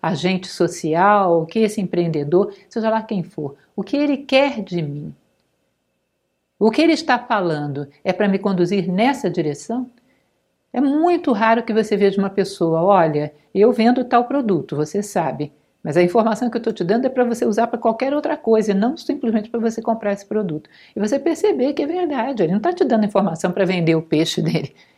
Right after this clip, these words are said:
tá te info-, dando uma informação que te liberta, que você usa para qualquer coisa.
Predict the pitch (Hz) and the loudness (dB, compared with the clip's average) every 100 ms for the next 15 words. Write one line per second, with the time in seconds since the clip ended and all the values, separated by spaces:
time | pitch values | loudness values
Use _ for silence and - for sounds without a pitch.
0 | _ 240 233 311 320 240 254 277 262 262 | _ -2 0 0 2 4 2 2 0 0
1 | 262 240 233 277 - 320 359 247 208 233 | 0 0 -2 -8 -6 -2 -2 2 2 2
2 | - 165 165 160 190 196 208 226 226 247 | 0 -4 -4 -2 -2 -2 -4 -4 -4 -4
3 | 247 - 214 226 180 | -6 -2 -2 0 -4